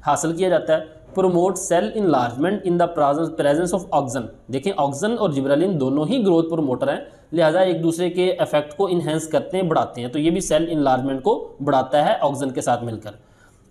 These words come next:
प्रमोट सेल डिवीजन in the apical meristem, एपिकल मेरिस्टम यानी अपेक्स पे जो मेरिस्टम है उनमें सेल डिवीजन को प्रमोट करता है और कैम्बियम के अंदर भी। प्रमोट बोल्टिंग in some rosette plants।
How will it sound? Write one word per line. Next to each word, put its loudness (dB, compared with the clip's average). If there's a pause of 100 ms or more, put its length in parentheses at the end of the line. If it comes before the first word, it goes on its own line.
प्रमोट 2
सेल 0
डिवीजन 0
in 0
the 0 (120)
apical -2
meristem, -4 (400)
एपिकल 0
मेरिस्टम -2
यानी 0
अपेक्स -2
पे -2
जो 2
मेरिस्टम 0
है -4
उनमें 2
सेल 0
डिवीजन 2
को 0
प्रमोट 0
करता 0
है 4
और 0
कैम्बियम 0
के -4
अंदर -2
भी। -6 (580)
प्रमोट 4
बोल्टिंग 2
in -2
some 2
rosette 0
plants। -2